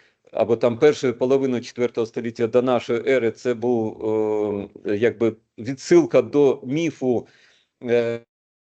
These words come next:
е, сходження до влади, яка засновувалась, зокрема, на ехеменістській, е, традиції, е, сходження першого, е, царя ахеменістської Персії, е, Кіра Великого,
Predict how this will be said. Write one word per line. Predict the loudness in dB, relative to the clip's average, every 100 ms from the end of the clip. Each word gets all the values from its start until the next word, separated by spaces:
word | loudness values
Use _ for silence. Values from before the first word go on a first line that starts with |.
| _ _ _ _ _ _ _ _ -8
е, | -6 -6 -6
сходження | -6 -2 -2 -2 -6 -6
до | -2 -2
влади, | 2 2 2 -2 -4 _ _ -6
яка | 0 0
засновувалась, | -2 -6 -6 -2 2 2 2 -2 -6
зокрема, | -2 0 0 0 -4
на | -2 -2 -2
ехеменістській, | -6 -6 -4 -4 -4 -2 -2 -4 -4
е, | -2 -2
традиції, | 0 0 2 -2 -2 -2 2
е, | 2 0 0 0 -2
сходження | -2 -4 -2 -4 0
першого, | 0 0 -2 2 2 0 -6 -20 -8
е, | 0 2 4 4 4 2
царя | 0 2 4 4 2 -4
ахеменістської | -10 -8 -6 -6 -6 -4 -2 -4
Персії, | -6 _ 0 0 -2 -6 -2 -2 0
е, | 0 0
Кіра | -2 -4 0 2
Великого, | 2 0 0 0 2 0 -2